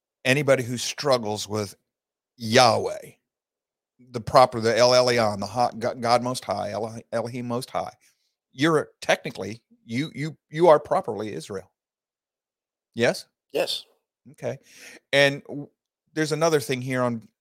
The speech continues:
Speaker 1: if you follow the links, you'll eventually find this. Strive. That Hebrew word for strive. Oh, you're gonna find it connected to a lot of cool stuff here. This is, uh, "If you love me, keep my commandments." That's connected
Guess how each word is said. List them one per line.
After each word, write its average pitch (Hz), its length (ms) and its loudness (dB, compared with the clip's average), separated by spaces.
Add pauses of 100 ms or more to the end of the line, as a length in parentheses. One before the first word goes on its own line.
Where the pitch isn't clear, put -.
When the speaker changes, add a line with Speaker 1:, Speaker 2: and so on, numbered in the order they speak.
(360)
Speaker 1:
if - 180 -10
you 151 80 -4
follow 165 380 4
the 120 80 0
links, 117 600 -4 (720)
you'll 151 200 -6
eventually 123 440 -8
find 107 380 -8
this. 101 260 -10 (340)
Strive. - 800 -4 (480)
That 127 180 0
Hebrew 139 360 -4
word 120 280 -2
for 107 140 -10
strive. 107 640 -8 (220)
Oh, 147 300 0
you're 147 160 -6
gonna 143 140 -4
find 131 340 -4
it 95 140 -6
connected 113 460 -10
to 107 160 -10
a - 20 -8
lot 104 280 -8
of - 80 -16
cool 85 240 -14
stuff - 380 -12
here. - 180 -14 (560)
This 120 160 -4
is, 120 180 -2
uh, 120 300 0 (600)
"If 143 200 -8
you 120 80 -8
love 135 240 -4
me, 120 120 -4
keep - 240 -12
my 117 120 -6
commandments." 113 680 -6
That's 127 200 -2
connected 110 600 -6